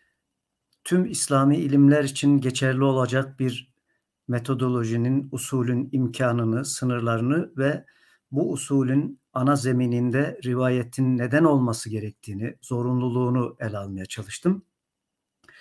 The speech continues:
Ve tabii ki, e, ağırlıklı usul ve yöntemle ilgili bu konuların, e, siz izleyicilerimizi nispeten yorduğunun farkındayım. Hem bir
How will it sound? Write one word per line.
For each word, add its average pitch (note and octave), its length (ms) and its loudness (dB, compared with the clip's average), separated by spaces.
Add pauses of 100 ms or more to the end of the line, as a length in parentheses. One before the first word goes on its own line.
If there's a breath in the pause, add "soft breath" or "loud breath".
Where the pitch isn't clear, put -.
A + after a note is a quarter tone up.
(540 loud breath)
Ve C#3+ 120 2
tabii F3 340 2
ki, D3 400 -2 (680 soft breath)
e, B2 300 0 (640)
ağırlıklı C#3+ 840 2 (400)
usul F3 520 -2
ve C#3+ 360 0 (120)
yöntemle C#3 600 2
ilgili B2 440 -2
bu A2+ 120 -4
konuların, A#2+ 680 -2 (520 soft breath)
e, A#2+ 280 -4
siz C#3 380 -6 (100)
izleyicilerimizi B2+ 1160 0 (380)
nispeten B2+ 540 0
yorduğunun A#2+ 600 0
farkındayım. A#2+ 840 -2 (500 soft breath)
Hem D#3+ 320 0
bir D3 340 -6